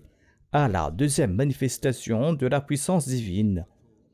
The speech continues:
Cela vaut mieux pour vous, car cette puissance durera perpétuellement et sans interruption jusqu'au jour du jugement dernier. »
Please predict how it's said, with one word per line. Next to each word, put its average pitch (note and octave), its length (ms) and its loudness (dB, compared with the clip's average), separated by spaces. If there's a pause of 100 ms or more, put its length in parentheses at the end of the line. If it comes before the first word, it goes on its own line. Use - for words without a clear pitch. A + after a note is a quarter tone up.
(260)
Cela E3+ 420 2
vaut C#3+ 280 2
mieux C3 180 2
pour D#3 220 0
vous, G2 500 -4
car A#2 460 2
cette - 240 -6
puissance D#3+ 640 0
durera B2+ 840 2
perpétuellement B2+ 960 0
et G2+ 140 -4
sans D#3 360 0
interruption G#2 800 -4 (560)
jusqu'au C3 360 -2
jour C3 300 0
du A#2 100 -4
jugement A#2 400 -2
dernier. » A#2 560 -4